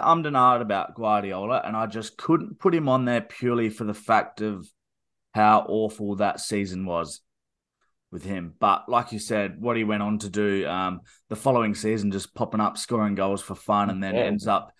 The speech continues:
Speaker 1: ends up in La Liga, and he ends up, he seems to score against Real Madrid every time
Speaker 2: Well,
Speaker 1: they
Speaker 2: he went
Speaker 1: play him.
Speaker 2: on, he went on to score fourteen goals in the La Liga season after leaving Adelaide United, and I'm not convinced that any other player we've had in our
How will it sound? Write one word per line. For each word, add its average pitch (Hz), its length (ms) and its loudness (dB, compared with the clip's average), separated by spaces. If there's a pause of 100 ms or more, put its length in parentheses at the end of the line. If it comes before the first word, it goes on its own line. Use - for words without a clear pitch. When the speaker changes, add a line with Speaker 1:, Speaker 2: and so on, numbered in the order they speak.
(240)
Speaker 1:
ends 123 200 2
up 113 160 4
in 107 120 4
La 98 120 6
Liga, 107 420 4
and 98 100 -2
he 101 80 -2
ends 113 160 -2
up, - 160 0
he 123 80 -2
seems 165 280 -4
to 170 100 -4
score 120 240 2
against 110 240 0
Real 107 160 6
Madrid 98 300 0
every 87 180 -4
time 92 140 -2
Speaker 2:
Well, 113 80 4
Speaker 1:
they 120 60 4
Speaker 2:
he 120 60 4
went 131 200 4
Speaker 1:
play 139 80 4
him. 127 320 -2
Speaker 2:
on, 123 80 -6
he 131 120 4
went 131 200 2
on 143 80 0
to 139 80 -6
score 135 240 0
fourteen 117 760 -2
goals 104 400 0
in - 100 -8
the 101 60 -6
La 98 140 -2
Liga 101 340 -4
season 92 460 -8
after 92 360 -10
leaving 92 320 -6
Adelaide 101 320 -6
United, 95 440 -6
and 90 100 -4
I'm 101 160 -4
not 107 180 -2
convinced 107 380 -4
that - 180 -4
any 104 240 -4
other 101 180 -4
player 95 380 -4
we've 92 160 -6
had 87 200 -6
in 78 100 -8
our 80 140 -12